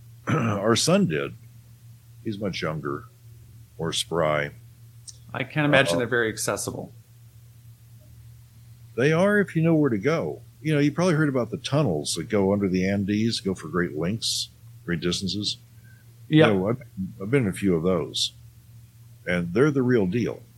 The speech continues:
Speaker 1: You know, there's, there's nothing sketchy about whether it's real or not. It's absolutely real.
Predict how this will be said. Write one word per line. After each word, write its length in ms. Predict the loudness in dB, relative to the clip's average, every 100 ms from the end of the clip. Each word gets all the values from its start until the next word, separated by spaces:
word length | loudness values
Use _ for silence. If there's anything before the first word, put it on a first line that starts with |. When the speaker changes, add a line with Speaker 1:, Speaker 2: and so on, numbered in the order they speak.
| -20 -20 -20 -20 -20 -20 -10
Speaker 1:
You 60 | -6
know, 60 |
there's, 160 | -4 -4
there's 240 | -6 -4
nothing 300 | -2 -2 -2
sketchy 540 | -2 0 0 0 -2 -2
about 400 | -2 0 0 0
whether 280 | -2 -2
it's 180 | -4 -4
real 180 | -4 -4
or 100 | -4
not. 300 | -2 -2 -2
It's 200 | -2 -2
absolutely 640 | -2 -4 -4 -2 -2 -4
real. 260 | -8 -10 -12